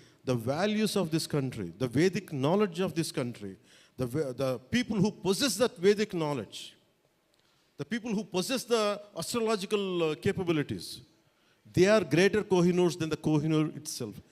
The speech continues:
That's what this film conveys. కోహినూర్ ఉంటుంది, పగిలిపోదు, కోహినూర్ పడిపోదు, కానీ మనిషి తాలూకు నాలెడ్జ్ పోతే ఒక సివిలైజేషన్ అంతమైపోతుంది. So ఈ దేశంలో వేదాలని కోహినూర్ లాగా మనుషులు దాన్ని భద్రపరచలా,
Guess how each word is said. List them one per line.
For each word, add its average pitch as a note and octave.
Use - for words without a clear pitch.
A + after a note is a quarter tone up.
That's C3+
what D#3
this C3
film A#2+
conveys. F#2
కోహినూర్ A3
ఉంటుంది, G#3+
పగిలిపోదు, F#3+
కోహినూర్ F#3+
పడిపోదు, E3
కానీ F#3+
మనిషి F#3+
తాలూకు A3
నాలెడ్జ్ F#3
పోతే B2
ఒక C#3
సివిలైజేషన్ F#3
అంతమైపోతుంది. C3
So F#3
ఈ E3+
దేశంలో G#3+
వేదాలని F3
కోహినూర్ G#3+
లాగా F#3+
మనుషులు E3
దాన్ని -
భద్రపరచలా, C3